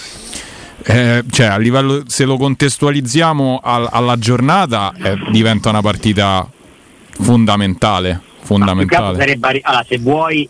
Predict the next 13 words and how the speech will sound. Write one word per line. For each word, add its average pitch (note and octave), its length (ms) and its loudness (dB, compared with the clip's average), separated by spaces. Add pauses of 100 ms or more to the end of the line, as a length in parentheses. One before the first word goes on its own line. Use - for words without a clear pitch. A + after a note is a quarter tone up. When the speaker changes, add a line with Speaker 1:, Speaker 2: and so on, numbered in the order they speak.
Speaker 2:
veramente A#2 560 0
competere A2 420 -2
per A2+ 120 0
la B2+ 100 -2
Champions, G2+ 680 -2
non F2 180 -2
puoi G#2 160 0
pensare G2+ 440 0
di G2 100 2
limitarti G2 440 0
al F#2 80 -2
compitino, F2+ 600 0
no? A2+ 160 0